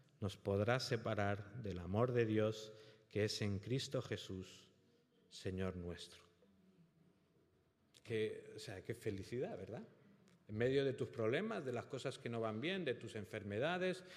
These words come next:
de problemas con familiares, de, de escasez, de no llegar a final de mes, en medio de todo eso, tenemos esta promesa.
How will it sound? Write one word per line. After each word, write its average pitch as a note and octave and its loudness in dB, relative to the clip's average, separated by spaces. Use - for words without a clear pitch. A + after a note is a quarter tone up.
de G#2+ 2
problemas A#2 2
con A#2+ -2
familiares, E3 2
de, B2 4
de C3 4
escasez, D#3 2
de C3+ 4
no B2+ 2
llegar C#3 4
a B2+ 2
final B2+ -2
de C3 0
mes, F3 -2
en B2 0
medio A3 4
de G#3 4
todo G#3 -2
eso, G#2 -6
tenemos C#3+ -2
esta C#3 -4
promesa. F3 -4